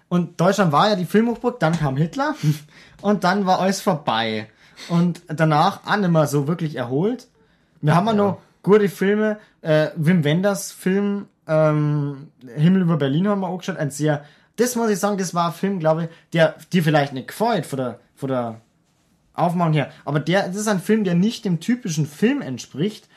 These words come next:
Speaker 1: so wie man jetzt kennt, so, ja, deutscher Film halt, hm, kennt man halt,
Speaker 2: Mhm.
Speaker 1: sondern das ist ein Film, der wirklich, also der ist, der ist mit wenig echten Dialogen, sondern eher so Gedankengänge, die dann synchronisiert werden, halt nachsynchronisiert werden,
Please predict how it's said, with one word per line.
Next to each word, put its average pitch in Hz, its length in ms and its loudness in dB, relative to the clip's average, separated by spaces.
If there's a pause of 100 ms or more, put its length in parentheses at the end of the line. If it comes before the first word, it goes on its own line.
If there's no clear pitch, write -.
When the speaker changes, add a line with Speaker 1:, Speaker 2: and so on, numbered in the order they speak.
(180)
Speaker 1:
so 143 220 -4
wie 180 60 4
man 175 160 4
jetzt 143 180 -2
kennt, 190 180 0
so, 165 220 2
ja, 135 220 0
deutscher 135 320 -4
Film 151 260 0
halt, 151 140 0
hm, 135 420 -6 (220)
kennt 156 200 -4
man 170 140 0
halt, 165 160 -2 (100)
Speaker 2:
Mhm. 110 160 -10
Speaker 1:
sondern 165 200 0
das 170 120 -2
ist 208 80 -6
ein 190 120 -2
Film, 202 200 0
der 175 140 -2
wirklich, 180 240 -6 (180)
also 156 220 -2 (220)
der 160 160 2
ist, - 320 -4 (260)
der 165 200 2
ist 202 300 -2
mit 160 240 2
wenig 220 500 0 (280)
echten 196 380 -4
Dialogen, 165 640 0 (540)
sondern 180 300 -2
eher 196 160 4
so 196 120 0
Gedankengänge, 151 840 0
die 147 80 -2
dann 139 300 -4
synchronisiert 156 600 0
werden, 143 140 -2
halt 123 100 -6
nachsynchronisiert 131 600 -6
werden, 135 100 -6